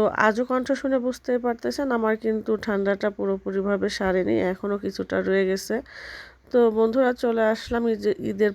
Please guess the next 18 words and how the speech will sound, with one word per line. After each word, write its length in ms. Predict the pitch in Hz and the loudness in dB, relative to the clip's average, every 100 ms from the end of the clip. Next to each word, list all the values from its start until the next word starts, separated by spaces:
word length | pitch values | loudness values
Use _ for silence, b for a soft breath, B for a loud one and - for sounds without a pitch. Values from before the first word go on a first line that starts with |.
| - | 0
পরে, 260 | 202 202 | 0 2
আহ, 1040 | 247 - - - _ 180 180 175 160 123 190 | 0 -4 -20 -20 _ -2 2 4 2 0 -6
সংসারের 480 | - 226 247 240 233 | -2 0 2 2 2
জন্য 200 | 226 226 | 2 0
কিছু 240 | 226 220 214 | -2 -4 -2
বাজারঘাট 580 | 196 190 202 196 202 196 - | 0 2 2 2 -2 -4 -6
করতে, 300 | 185 - 190 | -6 -4 -6
মানে 240 | 226 190 180 | -2 0 0
যেহেতু 220 | 190 190 220 | 0 0 -2
ঈদ 100 | 220 | -2
চলে 260 | - 214 208 | 0 2 2
গেছে, 320 | 196 196 - 208 B B B B B _ _ | 0 -2 -4 -6 B B B B B _ _
চার 140 | - 226 | 4 6
পাঁচ 180 | 226 220 | 6 2
দিন 160 | 226 233 | 2 2
হলো, 240 | 220 220 | 2 0
তো 140 | 226 214 | -2 -2
এখন 340 | 202 202 220 | -2 -2 -6